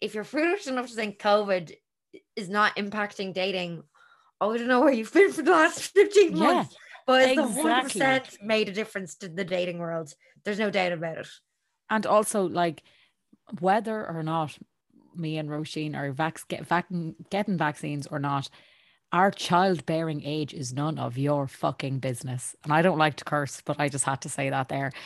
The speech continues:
Speaker 2: It's like the World Health Organization coming out and saying that women between, you know, eighteen and forty-five shouldn't drink because they're wor-, of, you know,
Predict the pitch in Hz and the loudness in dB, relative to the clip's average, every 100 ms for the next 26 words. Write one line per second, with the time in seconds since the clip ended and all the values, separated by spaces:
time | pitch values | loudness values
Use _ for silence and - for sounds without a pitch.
0 | - - - - 190 208 226 214 214 208 | -18 -16 -8 0 4 4 4 4 4 4
1 | 202 196 175 175 160 170 175 175 170 160 | 4 4 2 2 2 2 0 -6 -4 -4
2 | 160 160 147 147 151 156 151 147 147 160 | -4 -4 -4 -2 -2 -2 -2 -4 -6 -4
3 | 151 143 - 156 139 - 156 151 160 147 | -2 -4 -4 -4 -4 0 0 0 -2 -2
4 | - 151 143 151 135 131 139 151 143 151 | -2 -4 -2 -2 -4 -8 -4 -4 -4 -4
5 | 151 135 143 143 151 151 - 151 139 135 | -4 -2 -2 0 0 -2 -4 -6 -6 -8
6 | - - - - 165 143 | -18 -20 -14 -4 0 0